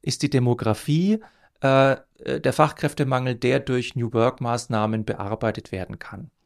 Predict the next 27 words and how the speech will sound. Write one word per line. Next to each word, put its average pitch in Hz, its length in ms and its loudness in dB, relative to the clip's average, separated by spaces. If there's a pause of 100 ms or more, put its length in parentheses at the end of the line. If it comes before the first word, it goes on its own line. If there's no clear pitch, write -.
(220)
Business-Treiber 143 640 4
Nummer 113 300 2
zwei 110 420 2
ist - 420 -2
die 127 180 -2 (100)
Dezentralisierung. 135 1160 0 (240)
Dezentralisierung 131 840 2
ist 113 120 -4
ein 120 80 2
großes 113 420 -2
Wort, 135 280 6
heißt 113 240 0
nichts 156 200 -2
anderes, 127 520 -2
als 127 500 4 (400)
dass, - 480 2 (400)
äh, 120 340 4 (640)
Entscheidungen 170 880 4
in 151 140 2
Unternehmen 139 680 2
nicht 156 440 -2
mehr 123 300 0 (260)
zentral 143 840 2
getroffen 143 580 0
werden 143 280 0
können, 147 380 -2
weil, 113 340 0